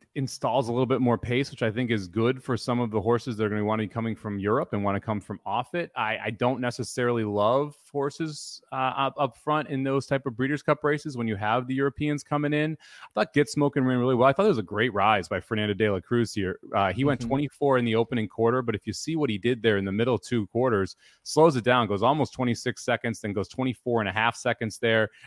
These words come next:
Speaker 1: and then picks up that pace in the third quarter to reestablish a lead. Speed's been very good at Kentucky Downs as the, as we haven't seen much rain go through there. And as that hor-,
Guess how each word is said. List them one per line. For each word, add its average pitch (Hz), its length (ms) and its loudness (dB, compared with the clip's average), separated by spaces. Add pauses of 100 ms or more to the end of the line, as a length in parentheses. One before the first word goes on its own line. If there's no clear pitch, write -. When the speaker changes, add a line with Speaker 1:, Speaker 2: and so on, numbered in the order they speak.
(100)
Speaker 1:
and 123 100 2
then 123 120 2
picks - 280 -2
up 160 160 0
that 143 180 2
pace 156 300 0
in 135 60 -4
the 120 40 -6
third 139 220 0
quarter 143 280 0
to 110 60 -2
reestablish 120 680 -2
a 110 60 2
lead. 131 360 2 (1400)
Speed's 240 300 0
been 233 140 2
very 139 200 6
good 107 380 -2 (100)
at 123 140 0
Kentucky 120 400 -2
Downs 107 400 2
as 110 160 -4
the, 117 180 -2
as 120 160 0
we 117 80 0
haven't 147 260 2
seen 139 220 -2
much 127 280 0
rain 120 260 -2
go 117 220 2
through 131 300 -2
there. 104 240 2
And 101 120 -6
as 123 240 0
that 131 160 0
hor-, 131 220 -2